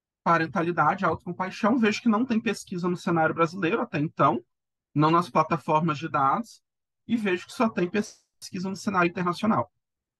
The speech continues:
Que aí a primeira pesquisa foi em dois mil e quatorze, é, atualmente a gente tem mais pesquisas e, e, e assim, por mais que a gente tenha mais pesquisas, ainda parece que é um número bem reduzido.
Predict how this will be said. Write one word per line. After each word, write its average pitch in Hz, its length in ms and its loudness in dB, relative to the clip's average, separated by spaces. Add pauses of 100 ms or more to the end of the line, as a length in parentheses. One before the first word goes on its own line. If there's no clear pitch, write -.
(240)
Que - 80 -2
aí 139 100 2
a 151 80 0
primeira 180 340 0
pesquisa 208 500 -6
foi 202 200 -2
em 180 40 -2
dois 175 180 0
mil 170 100 -2
e - 40 -18
quatorze, 196 640 0 (680)
é, 135 220 0
atualmente 160 520 0
a 160 40 -2
gente 165 240 -6
tem 190 160 2
mais 156 400 2
pesquisas 175 760 -4
e, 160 200 -6
e, 143 320 0 (220)
e 160 80 0
assim, 165 280 0
por 143 180 -2
mais 220 200 4
que 262 60 -6
a 208 40 0
gente 180 180 -6
tenha 143 180 0
mais 127 360 2
pesquisas, 175 640 -6
ainda 165 420 0
parece 175 360 0
que - 60 -12
é 185 40 0
um 180 40 -2
número 180 240 -4
bem 180 160 -2
reduzido. 170 640 -2